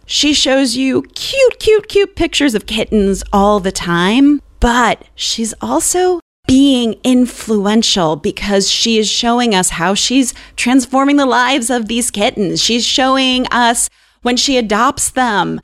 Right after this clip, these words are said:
there are these kittens in their happy home with their new owners who are so excited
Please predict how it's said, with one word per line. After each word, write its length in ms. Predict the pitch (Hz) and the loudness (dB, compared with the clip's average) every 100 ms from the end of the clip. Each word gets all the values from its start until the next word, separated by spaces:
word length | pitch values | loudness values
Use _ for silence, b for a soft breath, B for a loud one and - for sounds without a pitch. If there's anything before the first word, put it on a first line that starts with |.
| _ - | _ -4
there 200 | 233 226 | -2 0
are 80 | 262 | 0
these 260 | 254 254 | 0 -2
kittens 500 | - 285 269 247 226 220 | 0 0 2 4 4 2
in 240 | 233 220 | 0 2
their 180 | 208 208 | 2 0
happy 500 | - 220 240 254 226 | -2 -2 -2 0 0
home 680 | 196 226 226 208 170 170 170 | 0 0 2 0 0 -4 -2
with 200 | 196 - | -2 0
their 180 | 196 | 0
new 640 | 202 214 226 254 247 240 - | 2 4 4 4 2 0 0
owners 520 | 220 226 214 180 175 | 0 2 2 0 0
who 120 | 208 220 | 0 0
are 160 | 160 | 0
so 320 | - - - | -2 -2 -2
excited 640 | 135 - - 277 277 285 | -2 -4 -4 -2 -2 -2